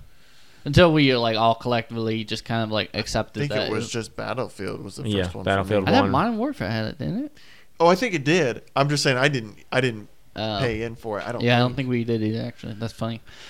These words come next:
Speaker 1: Um, yeah, it, and then we kind of accepted that that was gonna be a part
Speaker 3: Yeah,
Speaker 1: of the
Speaker 3: paying
Speaker 1: thing.
Speaker 3: for
Speaker 1: Yeah.
Speaker 3: something
Speaker 1: And so I
Speaker 3: after you're
Speaker 1: remember
Speaker 3: already playing the game.
Speaker 1: Yeah.
Speaker 2: Well, it was just, it was,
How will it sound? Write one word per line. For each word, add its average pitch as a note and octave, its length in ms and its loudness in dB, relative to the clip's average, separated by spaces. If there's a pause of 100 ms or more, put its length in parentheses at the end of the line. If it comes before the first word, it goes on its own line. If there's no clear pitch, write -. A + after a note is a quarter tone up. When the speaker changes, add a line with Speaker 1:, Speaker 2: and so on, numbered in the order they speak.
(120)
Speaker 1:
Um, A#2+ 380 4
yeah, A#2+ 240 6
it, A#2 260 -2
and B2 180 -4
then B2 200 0
we A#2 100 -2
kind A#2+ 240 -4
of - 160 -4
accepted A2 600 -4
that A2 140 -4
that A2 200 0
was A2+ 120 -8
gonna A2 180 -6
be A2 400 -10 (100)
a A2+ 60 -8
part G#2+ 260 2
Speaker 3:
Yeah, F2+ 120 2
Speaker 1:
of A2 260 -4 (160)
the - 60 -8
Speaker 3:
paying A2+ 300 6
Speaker 1:
thing. A#2 80 -2
Speaker 3:
for G#2 160 4
Speaker 1:
Yeah. F#2+ 40 2
Speaker 3:
something F#2 640 -2 (240)
Speaker 1:
And A2+ 100 -12
so C#3+ 80 -2
I A#2+ 160 2
Speaker 3:
after G#2+ 260 6
you're G2 100 2
Speaker 1:
remember F#2 180 6
Speaker 3:
already F#2 160 4
playing F2+ 240 -4
the F2 80 -4
game. F2 280 -4
Speaker 1:
Yeah. D#3 100 2
Speaker 2:
Well, D#3+ 80 6
it E3 60 6
was F3+ 140 2
just, F#3 240 -2
it D#3+ 80 0
was, C#3+ 280 -2